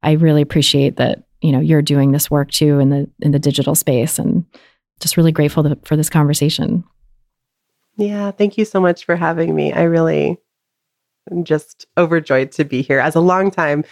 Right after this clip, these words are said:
Speaker 2: food psych fan, I just am so happy to, to land on your new show.
Speaker 1: Aw, thank you so much. And can you tell people where they can find your work and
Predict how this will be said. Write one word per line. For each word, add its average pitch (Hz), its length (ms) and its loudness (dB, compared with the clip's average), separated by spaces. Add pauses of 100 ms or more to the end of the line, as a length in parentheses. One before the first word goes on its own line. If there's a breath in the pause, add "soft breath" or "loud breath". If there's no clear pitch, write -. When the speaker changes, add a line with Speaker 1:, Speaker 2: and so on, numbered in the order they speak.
(200 loud breath)
Speaker 2:
food 156 280 -2
psych 139 260 -2
fan, 139 340 -2
I 147 100 0
just 156 220 -6 (180)
am 156 100 -2
so 151 180 -2
happy 147 380 -4
to, 156 340 -2
to 175 120 -2
land 147 260 0
on 147 120 -2
your 160 140 2
new 151 160 0
show. 185 320 -4 (300)
Speaker 1:
Aw, 180 400 -6 (100)
thank 214 220 -2
you 202 80 -2
so - 160 -4
much. 170 320 0 (260 loud breath)
And 185 120 2
can 214 80 4
you 202 80 4
tell 208 160 2
people 175 260 2
where 156 180 2 (100)
they 156 100 2
can 160 120 4
find 151 300 2
your 147 80 2
work 214 380 0
and 143 260 2